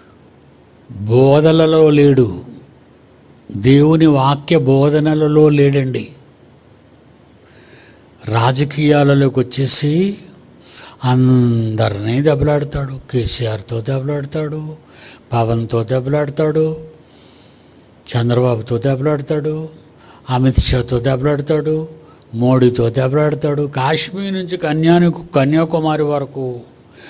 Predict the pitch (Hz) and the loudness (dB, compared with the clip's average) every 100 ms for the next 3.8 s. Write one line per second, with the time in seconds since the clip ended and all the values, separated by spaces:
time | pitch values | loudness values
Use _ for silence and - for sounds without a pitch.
0 | - - 131 165 185 190 202 190 202 180 | -18 0 4 6 6 4 2 2 2 2
1 | 135 131 151 170 190 190 165 131 127 151 | 2 2 0 0 2 2 2 0 2 2
2 | 180 185 165 147 170 185 196 190 185 180 | 2 2 0 0 -2 -2 -2 -2 0 0
3 | 160 160 160 190 165 135 131 | 0 -2 -2 0 0 -2 -6